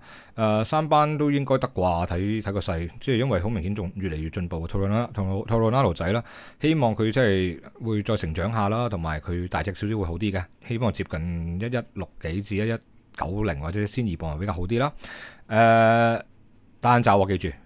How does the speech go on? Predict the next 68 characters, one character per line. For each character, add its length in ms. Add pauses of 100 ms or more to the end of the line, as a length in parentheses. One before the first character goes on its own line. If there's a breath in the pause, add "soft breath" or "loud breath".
(100)
初 200
起 60
嘅 120
啫， 120 (680)
噉 200
啊， 260
唔 240
使 60
留 160
意 80
住 120
啦。 160 (500 loud breath)
太 120 (460)
紅 200
人 200
啊， 120 (280)
Smart 260
Missa 260
個 100
仔 160
下 120
線 160
擺 140
Venezuela 580
嚟 20
嘅， 140 (300 loud breath)
未 140
得 100
啊， 200 (200)
唔 120
講 180
啦。 140 (480 loud breath)
噉 180
啊， 220 (440)
誒， 180
寶 140
山 160
英 60
冇 120
事 160
啦。 300
噉 180
啊， 120
隻 180
北 100
區 140
威 160
龍 100
咧， 80
之 100
前 120
都 80
講 200
過 160
啦， 80
我 300
話 80
佢 40
試 120
閘 100
成 140
日 20
試 100
得 100
好 100
好 100
嘅 200
喎。 120